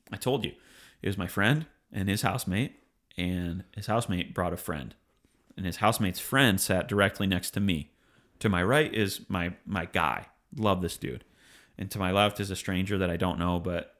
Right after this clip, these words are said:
you know, somebody who I know, who he knows, vouched for him, so he's gotta be decent. This dude talked to me about every single thing for the first twenty or thirty minutes, which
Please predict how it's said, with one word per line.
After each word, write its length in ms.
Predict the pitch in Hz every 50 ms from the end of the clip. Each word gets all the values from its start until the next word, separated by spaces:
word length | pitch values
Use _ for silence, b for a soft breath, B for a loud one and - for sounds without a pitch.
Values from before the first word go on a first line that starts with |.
| _ -
you 100 | 156 156
know, 160 | 101 - 98
somebody 360 | 101 - 107 101 104 104 104
who 180 | 101 110 98 95
I 160 | 95 110 123
know, 320 | 113 95 80 85 92 104 - _ _
who 140 | - - 107 101
he 120 | 123 165
knows, 380 | 180 120 80 78 78 98 - - _ _ - -
vouched 280 | 104 90 92 92 - -
for 260 | - 90 90 85 90
him, 200 | 90 82 90 98
so 160 | - - 87
he's 140 | 85 87 90
gotta 160 | - - 101 92
be 80 | 87
decent. 340 | 78 80 78 82 - - - - b b b b b b b b b b b b b b b b b b b b b b b b b -
This 180 | - 143 160 -
dude 440 | - - 139 160 151 135 120 110
talked 440 | - - - 127 131 131 131 - - -
to 80 | 107
me 420 | 90 82 78 78 76 76 80 - _ _ _ _ _ _ _ _ _ _ _ _ _ _ _ _ -
about 400 | - 101 90 85 85 82 - -
every 420 | 90 98 110 127 117 127 131 135
single 460 | 131 - - - 117 110 107 107 104 104
thing 540 | - - - 104 92 87 78 78 76 76 - _ _ -
for 180 | - - 107
the 80 | 87 85
first 500 | - - - 104 101 98 - - _ -
twenty 400 | - - - 101 101 107 110 101
or 60 | 90
thirty 400 | - - - 95 95 92 95 90
minutes, 440 | 87 85 85 82 78 71 - - -
which 300 | 104 101 90 - -